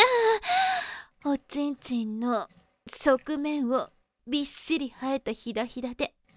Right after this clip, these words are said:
舐め回して、うん、 <laughs> 坊やの絶望した表情、とってもいいわ。あら、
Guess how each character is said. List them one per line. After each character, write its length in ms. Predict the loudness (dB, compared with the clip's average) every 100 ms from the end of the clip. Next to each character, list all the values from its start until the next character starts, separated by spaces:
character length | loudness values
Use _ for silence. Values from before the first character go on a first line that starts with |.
| _
舐 260 | -4 0 0
め 180 | -2 -2
回 320 | -2 0 -2
し 160 | -4 -8 _
て、 280 | -2 0 0 -6 -20 -20 -20 _ _ _ -20 -20 -20 -6 0 0 0 -10 -12 -20 _ _ _ -2 -2 -10 -12 -16 _ -4 0 0 -2 -6 -10 -4
う 60 |
ん、 20 |
<laughs> 20 | 2
坊 220 | 4 4
や 160 | 2
の 160 | -2 -4
絶 340 | -2 -2 -2 0
望 160 | 2
し 80 | 0
た 100 | -2
表 340 | -4 -4 -4 -2 0
情、 120 | 0 -2 -14 _
と 160 | 4 4
っ 80 | 2 _ 2
て 120 | 2
も 160 | 2
い 100 | -2
い 40 | 0 0 -2 -4 -6 -8 -10 _ _ _ _ -20 -20 _ _ _ _ -20 -20 -20 _
わ。 60 | -8
あ 60 | -6
ら、 340 | -8 -12 -14